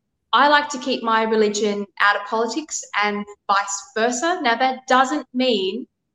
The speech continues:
that I want to keep religious people out of politics. It just means that I don't indulge in quoting of scriptural gods in relation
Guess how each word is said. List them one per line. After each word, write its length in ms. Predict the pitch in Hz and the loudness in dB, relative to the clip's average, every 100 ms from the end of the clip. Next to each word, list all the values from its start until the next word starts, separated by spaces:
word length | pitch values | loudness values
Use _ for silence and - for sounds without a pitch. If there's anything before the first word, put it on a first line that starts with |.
| _ | _
that 100 | 214 | 2
I 120 | 214 | 4
want 180 | 208 214 | 2 0
to 100 | 208 | -2
keep 220 | 233 214 | -4 -4
religious 360 | 208 202 208 202 | -2 -2 -4 -6
people 240 | 214 208 190 | -4 -2 -2
out 160 | 196 196 | -4 -6
of 60 | - | -8
politics. 640 | - 240 254 359 - - - | -2 0 0 -6 -10 -10 -6
It 100 | 214 | -4
just 280 | 220 220 214 | -4 -4 -2
means 280 | 214 214 | -2 -2
that 200 | 208 190 - | -2 -4 -6
I 180 | 196 196 | -8 -4
don't 340 | 202 196 190 _ _ _ 220 | -4 -4 -6 _ _ _ 0
indulge 460 | 220 220 214 214 | 2 4 4 2
in 140 | 214 208 | -2 0
quoting 420 | 214 208 214 208 | 0 0 0 -2
of 80 | 202 | -4
scriptural 680 | - 269 - 254 226 214 | -6 -6 -4 -4 -2 -2
gods 420 | 214 208 202 202 208 | -4 -4 -4 -4 -8
in 60 | |
relation 420 | 202 196 196 220 | -6 -4 -4 -6